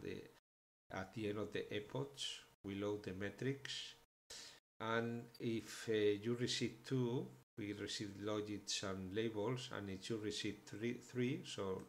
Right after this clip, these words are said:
meaning that the logic is a tup-, tuple.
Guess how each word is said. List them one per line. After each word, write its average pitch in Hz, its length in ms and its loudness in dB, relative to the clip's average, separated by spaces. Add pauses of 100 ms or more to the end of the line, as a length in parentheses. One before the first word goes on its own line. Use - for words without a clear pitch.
(240)
meaning 104 300 -2
that 95 320 0
the 95 80 2
logic 101 380 0 (120)
is - 200 -4
a - 60 -2
tup-, - 320 -2 (260)
tuple. 120 340 0